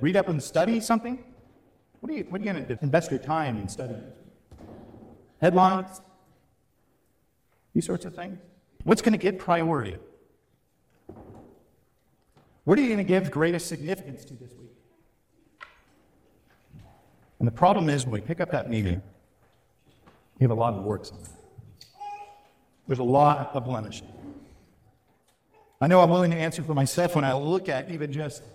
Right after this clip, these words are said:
from week to week, how many things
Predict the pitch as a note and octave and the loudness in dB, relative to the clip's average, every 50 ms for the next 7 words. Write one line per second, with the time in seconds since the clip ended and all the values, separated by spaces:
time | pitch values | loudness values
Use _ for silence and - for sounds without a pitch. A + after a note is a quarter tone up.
0 | - _ _ - _ _ _ - - - - _ - _ - - B2 B2 B2+ E3 | -20 _ _ -20 _ _ _ -20 -20 -20 -20 _ -20 _ -6 -6 -4 -2 -2 -2
1 | F3+ - - C#3 A2 A#2 A2+ G#2+ A2 A2+ - - - - - - _ _ _ _ | -2 -2 -2 0 0 2 0 0 -2 -6 -12 -18 -20 -20 -20 -20 _ _ _ _
2 | _ _ _ _ _ - - - _ _ _ - - - - _ _ _ - D#3 | _ _ _ _ _ -20 -20 -20 _ _ _ -20 -20 -20 -20 _ _ _ 2 4
3 | F3 F3+ D#3 C3+ - - - - C#3 C3+ B2 A2+ G#2 - - - | 4 4 2 2 -2 -6 -4 -2 -2 0 0 -2 -2 -4 -8 -14